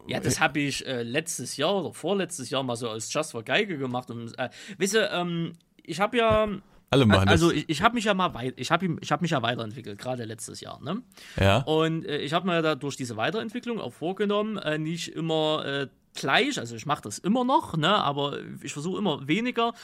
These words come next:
Speaker 1: von vornherein zu sagen, das und das ist scheiße und funktioniert nicht und bla,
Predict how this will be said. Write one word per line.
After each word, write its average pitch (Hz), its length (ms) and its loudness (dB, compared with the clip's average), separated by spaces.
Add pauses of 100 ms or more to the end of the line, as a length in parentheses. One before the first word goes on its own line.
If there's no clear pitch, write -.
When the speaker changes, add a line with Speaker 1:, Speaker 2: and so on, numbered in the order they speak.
(120)
Speaker 1:
von 160 140 -2
vornherein 170 420 2
zu 160 60 -10
sagen, 151 300 2
das 139 160 -2
und 135 100 -6
das 113 160 -2
ist 110 100 -8
scheiße 233 460 0
und 160 220 -4
funktioniert 139 540 -6
nicht 214 140 -6
und 123 140 -6
bla, 180 240 2